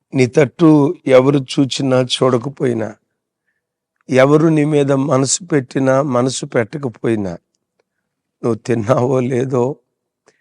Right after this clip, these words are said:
నీ ఆరోగ్య స్థితిగతులు ఎలా ఉన్నాయో, నీ పిల్లల పరిస్థితులు ఎలా ఉన్నాయో, నీ ఇంటి మీద మనసు పెట్టేవాడు భూమి మీద ఎవ్వరూ లేకపోయినా,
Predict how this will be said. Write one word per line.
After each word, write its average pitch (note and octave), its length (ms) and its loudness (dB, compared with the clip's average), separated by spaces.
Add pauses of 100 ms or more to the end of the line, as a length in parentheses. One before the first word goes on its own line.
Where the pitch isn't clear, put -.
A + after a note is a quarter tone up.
(380)
నీ A#2+ 140 0
ఆరోగ్య C3 500 4
స్థితిగతులు C3 760 -4
ఎలా B2 260 4
ఉన్నాయో, B2 640 0 (540)
నీ A#2+ 100 2
పిల్లల D3 400 2
పరిస్థితులు C#3+ 800 -2
ఎలా C#3+ 240 0
ఉన్నాయో, C#3 560 -2 (840)
నీ C#3 100 2
ఇంటి D3 380 4
మీద D#3 200 4
మనసు C#3 480 2
పెట్టేవాడు D3 640 0
భూమి C3 300 0
మీద D3 260 0
ఎవ్వరూ C#3 500 0
లేకపోయినా, A#2+ 800 -2